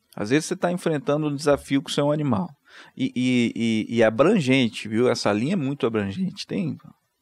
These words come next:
pro rim, como a gente tava falando. Tem produto pro coração, medicamento pro,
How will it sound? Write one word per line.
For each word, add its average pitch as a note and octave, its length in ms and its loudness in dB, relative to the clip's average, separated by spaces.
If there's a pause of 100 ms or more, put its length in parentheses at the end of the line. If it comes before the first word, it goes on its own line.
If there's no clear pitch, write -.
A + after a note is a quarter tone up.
(340)
pro A#2+ 160 -4
rim, A#2 280 0
como G#2+ 220 -4
a G2+ 60 0
gente G#2 180 -4
tava G2+ 160 -2
falando. A2+ 500 -2 (460)
Tem C#3 120 -6
produto A#2 440 -4
pro - 140 -12
coração, G2 720 -2
medicamento G#2+ 640 -6
pro, - 120 -20